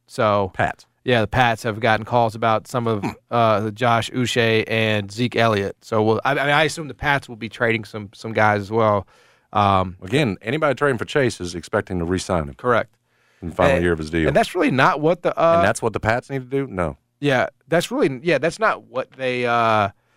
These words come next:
Speaker 1: the, the Pats really don't do that a lot, right? They don't, like, get free agency and
Speaker 2: I'm telling you right now, they need to keep as much flexibility as possible for what's coming up for them, and it needs to be a pushing of the button. That includes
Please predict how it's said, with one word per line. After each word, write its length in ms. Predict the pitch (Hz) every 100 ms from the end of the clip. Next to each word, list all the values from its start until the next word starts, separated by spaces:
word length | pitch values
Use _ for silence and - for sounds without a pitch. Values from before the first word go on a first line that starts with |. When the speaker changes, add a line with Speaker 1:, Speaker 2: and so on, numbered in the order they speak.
| _ _ -
Speaker 1:
the, 140 | 131 135
the 120 | 135
Pats 260 | 175 233 196
really 100 | 175
don't 160 | 147
do 100 | 131
that 160 | 196 104
a 40 |
lot, 220 | 101 101 104
right? 160 | 117
They 80 | 165
don't, 180 | 180 127
like, 180 | 131 120 - _ 131
get 200 | 156 - -
free 220 | _ 156 143
agency 680 | 151 139 123 147 143 143
and 200 | 127 110
Speaker 2:
I'm 100 | 107 139
telling 160 | 156
you 40 | 120
right 100 | 117
now, 140 | 117
they 140 | 98
need 140 | 120 143
to 60 | 107
keep 160 | 113
as 80 | 90
much 180 | 104 117
flexibility 920 | - 131 131 - 101 120 123 117 117
as 180 | 92 87
possible 600 | - - 110 - 85 71
for 140 | - 85
what's 200 | 87 -
coming 300 | - 85 80
up 140 | 78
for 80 | 80
them, 180 | 78 82
and 60 | 78
it 80 | 71
needs 180 | 87
to 60 | 78
be 120 | 82
a 80 | 71
pushing 400 | - 113 - 87
of 80 | 82
the 80 | 78
button. 300 | 78 80 76
That 120 | 78
includes 580 | 69 - 87 78 69 -